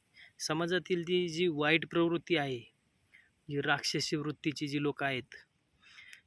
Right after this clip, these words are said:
ही अजून पण समाजातून ही झालेली नाही. आणि यांना जे पाठबळ जे भेटतंय, हे राजकारणी लोकं आहेत यांचं. आणि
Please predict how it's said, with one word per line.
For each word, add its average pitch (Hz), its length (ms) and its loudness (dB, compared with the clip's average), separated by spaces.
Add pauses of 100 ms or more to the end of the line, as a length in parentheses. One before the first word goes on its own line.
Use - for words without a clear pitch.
(120)
ही 190 220 0 (240)
अजून 180 280 6
पण 220 180 4 (460)
समाजातून 165 540 2
ही 156 320 4
झालेली 127 340 4
नाही. 135 160 0
आणि 143 200 -2
यांना 170 340 -2
जे 160 120 -2
पाठबळ 160 460 4
जे 170 120 4
भेटतंय, 139 420 2 (1000)
हे 147 80 0
राजकारणी 143 720 2
लोकं 143 240 -2
आहेत 139 260 2
यांचं. 135 340 -4 (560)
आणि 156 500 -2